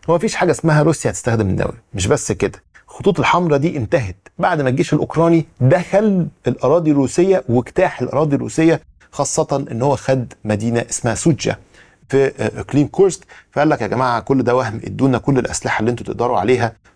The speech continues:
روسيا مش هتضرب نووي، وروسيا أجبن من إنها تضرب نووي". ده اللي طلع زيلينسكي يقوله. بس خد بالك من أمر مهم جدا. إيه هو؟ إن أمريكا قالت لأوكرانيا: "لأ، إحنا مش هنديكي كل الأسلحة اللي انت عاوزاها". أمريكا واضح جدا إنها بتستعد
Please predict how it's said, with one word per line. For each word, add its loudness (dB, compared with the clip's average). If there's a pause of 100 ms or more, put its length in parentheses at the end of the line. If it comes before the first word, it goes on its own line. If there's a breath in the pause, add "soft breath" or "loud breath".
روسيا 2
مش -8
هتضرب -2
نووي، 2
وروسيا 0
أجبن -2
من 0
إنها -2
تضرب -4
نووي". -8
ده 0
اللي 2
طلع 2
زيلينسكي 0 (140)
يقوله. 2
بس -6
خد 0
بالك 0
من -4
أمر -2
مهم -2
جدا. -4 (320)
إيه 4
هو؟ -2 (280)
إن 4
أمريكا 2
قالت 0
لأوكرانيا: -2 (160)
"لأ، -2 (240)
إحنا -4
مش -2
هنديكي 0
كل 0
الأسلحة -4
اللي 0
انت -4
عاوزاها". -4 (500 loud breath)
أمريكا 0
واضح -2
جدا 0
إنها 0
بتستعد -2